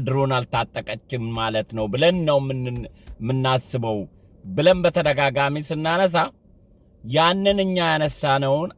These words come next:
አሁን መጥቶ የተናገረው አንድ ከእጅ ቆረጣ በኋላ አዲስ ነገሮች እየወጡ ነው። ኢትዮጵያ አሁን ጊዜዋ ነው፣ ጠላቶቿ መውደቂያዋ ነው።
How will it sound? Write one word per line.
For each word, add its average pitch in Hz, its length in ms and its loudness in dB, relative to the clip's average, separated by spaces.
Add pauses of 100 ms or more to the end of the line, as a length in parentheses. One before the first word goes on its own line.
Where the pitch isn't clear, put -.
አሁን 156 320 0
መጥቶ 151 320 -2
የተናገረው 123 760 0 (560)
አንድ 151 340 0 (680)
ከእጅ 147 300 -2 (100)
ቆረጣ 147 340 2 (100)
በኋላ 165 280 4 (360)
አዲስ 190 360 2
ነገሮች 151 460 -2
እየወጡ 117 380 -6 (120)
ነው። 64 120 -16 (2500)
ኢትዮጵያ 214 560 0 (1800)
አሁን 226 360 2
ጊዜዋ 170 440 4
ነው፣ 73 140 -12 (560)
ጠላቶቿ 185 680 2 (120)
መውደቂያዋ 113 560 -4
ነው። 60 140 -20